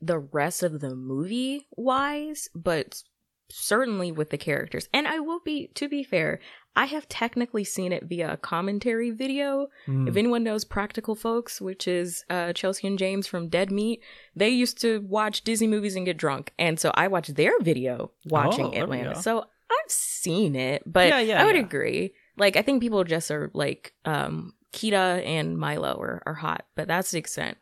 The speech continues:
Speaker 1: of
Speaker 2: Yeah, they are hot, and people love to, like,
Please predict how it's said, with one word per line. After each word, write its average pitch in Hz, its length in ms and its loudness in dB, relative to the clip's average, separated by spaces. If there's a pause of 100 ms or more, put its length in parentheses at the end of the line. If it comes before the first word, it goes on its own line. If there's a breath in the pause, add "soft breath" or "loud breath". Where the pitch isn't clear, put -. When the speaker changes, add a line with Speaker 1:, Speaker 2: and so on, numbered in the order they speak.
Speaker 1:
of - 180 -2
Speaker 2:
Yeah, 135 240 6
they 139 160 2
are 170 220 6
hot, 151 240 4
and 135 120 -4
people 139 360 -2
love 147 420 6
to, 151 140 -4
like, 127 400 2